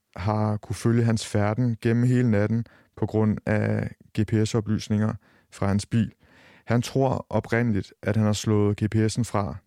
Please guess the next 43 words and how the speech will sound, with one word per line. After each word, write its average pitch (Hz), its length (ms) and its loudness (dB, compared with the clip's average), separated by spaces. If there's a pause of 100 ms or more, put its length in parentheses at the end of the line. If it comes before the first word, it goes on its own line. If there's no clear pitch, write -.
(140)
Det 110 80 0
kan 117 100 2
han 104 100 2
gøre 104 280 0
via 113 160 2
sin 107 180 -4
telefon. 104 480 -4 (580)
Men 107 140 2
fordi 117 220 0
der 120 100 2
er 110 100 2
fejl 113 500 -2
i 104 380 0 (140)
G 107 80 2
P 110 240 2
S-systemet, 101 760 -2 (400)
er 101 100 -2
der 101 120 2
en 101 160 2
underleverandør, 110 840 2
som 104 260 -2
indsamler 110 440 2 (100)
alt 110 280 0
data 104 420 0 (240)
i 101 400 0
perioden, 107 560 2 (400)
også - 260 -2
selvom 110 500 2
en 101 60 0
G 104 160 -2
P 107 220 0
S - 80 -6
er 101 60 -10
slået 98 260 -2
fra 104 240 -2
i 98 60 -2
den 104 100 -2
software. 104 600 -2 (500)
Og 104 240 -2
derfor 110 360 0
får, 104 360 0
øh, 101 80 0
politiet 104 340 -2